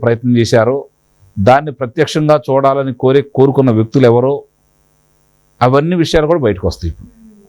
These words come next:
కాబట్టి ఇప్పుడు ఈ ప్రభుత్వం సత్వరం ఇందాక నేను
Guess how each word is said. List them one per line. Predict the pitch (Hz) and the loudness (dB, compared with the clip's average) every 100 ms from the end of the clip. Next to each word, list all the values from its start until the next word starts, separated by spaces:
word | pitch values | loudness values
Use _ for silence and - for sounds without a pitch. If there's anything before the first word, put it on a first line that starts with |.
| _ 98 _ _ _ _ _ _ _ - | _ _ _ _ _ _ _ _ _ 0
కాబట్టి | 135 147 143 185 165 123 151 - _ _ _ _ - - | 0 2 0 0 0 -2 -6 -14 _ _ _ _ -8 -4
ఇప్పుడు | 135 - 175 160 147 | -4 -2 2 2 2
ఈ | 120 | 0
ప్రభుత్వం | 131 135 - 127 120 _ _ _ _ _ _ _ _ _ _ _ - | 0 -2 -2 -4 -6 _ _ _ _ _ _ _ _ _ _ _ -2
సత్వరం | 127 117 139 123 | -2 0 -2 0
ఇందాక | 131 131 | 0 -2
నేను | 123 | -4